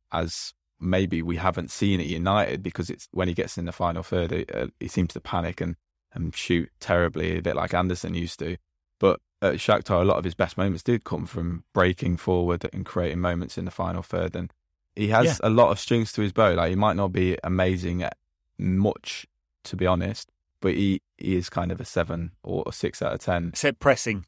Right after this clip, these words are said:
Speaker 2: He's
Speaker 1: <laughs>
Speaker 2: world class
Speaker 1: Yeah,
Speaker 2: at
Speaker 1: he is,
Speaker 2: pressing,
Speaker 1: yeah.
Speaker 2: which, which we know
Speaker 1: <laughs>
Speaker 2: Rangnick likes. Uh, Edinson Cavani, it came on with about twenty minutes to go, uh, in Uruguay's one nil win over
Speaker 1: Big win.
Speaker 2: Paraguay.
Speaker 1: Mm.
Speaker 2: Important victory for them.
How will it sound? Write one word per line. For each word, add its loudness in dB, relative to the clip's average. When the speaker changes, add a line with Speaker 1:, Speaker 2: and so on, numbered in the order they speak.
Speaker 2:
He's -2
Speaker 1:
<laughs> -
Speaker 2:
world 8
class 10
Speaker 1:
Yeah, 6
Speaker 2:
at 2
Speaker 1:
he 4
is, 2
Speaker 2:
pressing, 2
Speaker 1:
yeah. -2
Speaker 2:
which, -6
which -6
we -2
know 4
Speaker 1:
<laughs> -2
Speaker 2:
Rangnick 0
likes. -2
Uh, -4
Edinson 6
Cavani, 4
it -10
came 2
on 4
with 0
about 0
twenty -2
minutes -6
to -12
go, 2
uh, -8
in -4
Uruguay's -2
one 0
nil 0
win -2
over -6
Speaker 1:
Big -4
win. -10
Speaker 2:
Paraguay. 4
Speaker 1:
Mm. -4
Speaker 2:
Important -2
victory -6
for -4
them. 0